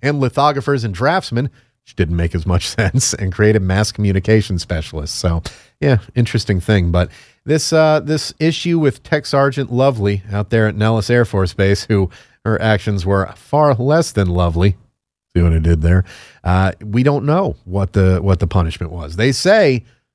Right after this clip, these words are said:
that she's been held accountable, but they won't tell us how. They won't tell us in what way. They won't, they won't even give us a hint. Like, well, her, her job was,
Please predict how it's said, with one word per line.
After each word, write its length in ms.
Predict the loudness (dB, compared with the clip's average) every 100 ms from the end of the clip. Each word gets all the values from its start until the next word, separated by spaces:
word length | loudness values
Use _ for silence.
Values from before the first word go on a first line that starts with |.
| _ _ _
that 100 | -10
she's 220 | -4 -4
been 140 | -2 0
held 240 | 0 0
accountable, 640 | -2 -2 0 -2 -2 -4 -4
but 140 | -4
they 100 | -2
won't 240 | 0 0 0
tell 180 | -2 -2
us 120 | -2
how. 420 | 0 0 0 -2 _ _ _ _ _ _ _ -4
They 40 |
won't 160 | -4 2
tell 220 | 2 2
us 100 | 0
in 120 | 0
what 200 | 2 2
way. 260 | 2 2 2
They 100 | 2
won't, 240 | 0 -2 -8 -18 -4
they 80 |
won't 120 | 0 0
even 140 | 0
give 120 | 0
us 100 | -2
a 60 | -2
hint. 400 | 0 0 -2 -16 -12
Like, 140 | -10
well, 320 | -4 -2 0 0
her, 320 | 0 0 -2 _ _ _ -4
her 320 | -2 0 -2
job 440 | 0 2 2 0
was, 280 | -2 -4 -8